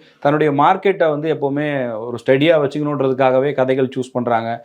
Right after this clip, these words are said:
புதுசா என்ன வந்திருக்குங்கிறத தெரிஞ்சுக்கிறாங்க, புது புது டைரக்டர்ஸை சந்திக்கிறாங்க,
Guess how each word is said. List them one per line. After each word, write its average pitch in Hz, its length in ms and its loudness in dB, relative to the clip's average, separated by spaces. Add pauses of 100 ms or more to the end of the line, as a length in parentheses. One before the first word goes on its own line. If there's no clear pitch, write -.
(240)
புதுசா 170 400 2
என்ன 151 220 0
வந்திருக்குங்கிறத 135 680 0
தெரிஞ்சுக்கிறாங்க, 117 540 -2 (120)
புது 143 200 -2
புது 151 220 -2
டைரக்டர்ஸை 135 540 -2
சந்திக்கிறாங்க, 120 520 -2